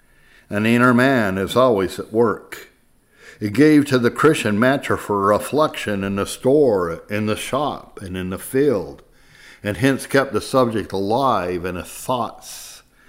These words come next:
It formed topics of conversation.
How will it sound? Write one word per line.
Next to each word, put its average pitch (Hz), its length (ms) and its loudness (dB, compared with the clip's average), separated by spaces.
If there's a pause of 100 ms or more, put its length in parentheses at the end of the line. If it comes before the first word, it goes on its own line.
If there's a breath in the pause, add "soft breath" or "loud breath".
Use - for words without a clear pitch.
(420 loud breath)
It 117 140 0
formed 135 440 4
topics - 540 0
of 92 160 -6
conversation. 117 1080 0